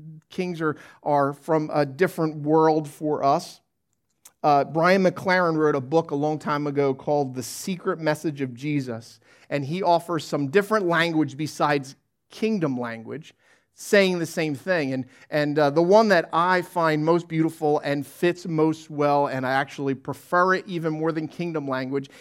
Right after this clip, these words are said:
is dream. He said that, "Let's talk about it as the dream of God." That when we would pray the Lord's Prayer, instead of "Thy, your kingdom come, your will be done as it is in heaven," we would say,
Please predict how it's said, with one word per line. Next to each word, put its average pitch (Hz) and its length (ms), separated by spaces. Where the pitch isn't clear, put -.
is 147 320
dream. 151 600
He 151 100
said 135 340
that, 131 180
"Let's 185 240
talk 180 300
about 143 260
it 139 140
as 135 240
the 131 140
dream 165 720
of 131 180
God." 117 400
That 180 160
when 180 120
we 196 140
would 214 160
pray 208 180
the 185 80
Lord's 170 340
Prayer, 214 380
instead 170 300
of 147 180
"Thy, 160 200
your 175 240
kingdom 175 320
come, 165 420
your 170 220
will 170 200
be 147 200
done 175 400
as 151 240
it 147 100
is 135 140
in 135 80
heaven," 175 420
we 151 140
would 151 180
say, 143 420